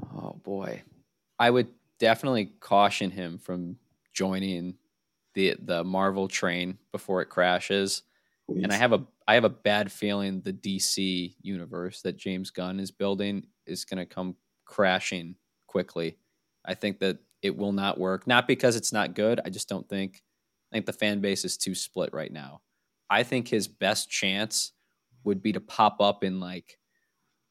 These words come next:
Speaker 1: twenty twenty-nine Batman Part Three, and he just plays a kick-ass villain. I don't know who. Maybe, like, a younger version of Scarecrow, like, a nuanced take on Mister Freeze,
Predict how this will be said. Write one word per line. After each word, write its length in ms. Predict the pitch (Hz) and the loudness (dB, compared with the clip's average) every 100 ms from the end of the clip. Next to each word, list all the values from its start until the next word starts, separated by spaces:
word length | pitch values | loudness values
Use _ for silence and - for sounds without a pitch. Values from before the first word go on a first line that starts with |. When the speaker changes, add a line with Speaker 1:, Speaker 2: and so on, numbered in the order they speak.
| _ - | _ -8
Speaker 1:
twenty 300 | 117 113 110 | -2 0 0
twenty-nine 960 | - 110 107 101 98 98 98 98 98 - _ | 0 0 2 0 -2 -4 -4 -4 -6 -8 _
Batman 500 | 95 92 - 95 95 | 0 2 0 -6 -6
Part 320 | 95 95 90 | -6 -6 -6
Three, 460 | - - 80 60 64 _ - | -8 -16 -14 -14 -18 _ -14
and 100 | 92 | -8
he 140 | 110 | -4
just 280 | 101 101 - | -2 -4 -6
plays 420 | - 101 98 98 - | -6 -4 -4 -6 -10
a 80 | - - | -14 -12
kick-ass 640 | - 104 92 95 92 95 | -8 -6 -2 -2 -2 -4
villain. 520 | 131 101 87 71 71 - | -10 -10 -12 -14 -20 -6
I 120 | 101 | -2
don't 180 | 113 110 | -2 -2
know 160 | 113 | -2
who. 400 | 107 123 117 120 120 _ _ _ | -2 0 0 0 -6 _ _ _
Maybe, 640 | 110 117 117 117 117 113 - _ _ _ _ _ | 0 2 4 4 4 0 -6 _ _ _ _ _
like, 200 | 104 107 | -2 0
a 60 | |
younger 420 | 95 95 101 107 101 | 2 2 2 2 0
version 420 | 98 104 - 98 | 0 0 0 -2
of 100 | 87 | 0
Scarecrow, 920 | - - 98 104 104 - 107 110 104 | 0 2 2 2 0 4 6 6 2
like, 140 | 101 95 | -4 -4
a 60 | |
nuanced 640 | 98 98 107 101 101 98 - | -2 -2 -2 -4 -6 -8 -10
take 400 | - 101 104 104 | -4 -2 -2 -2
on 280 | 95 92 98 | -4 -2 -4
Mister 300 | 101 - 92 | -4 -6 -8
Freeze, 680 | - - 98 101 107 107 | -8 -6 -2 -2 -2 -4